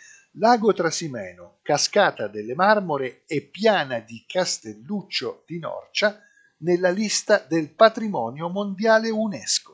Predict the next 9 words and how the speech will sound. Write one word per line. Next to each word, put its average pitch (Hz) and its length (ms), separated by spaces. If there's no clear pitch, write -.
La 147 80
mozione 127 680
sarà 143 320
discussa 196 720
in 190 120
commissione. - 680
Parere 180 520
favorevole 151 800
dell'Aula 190 840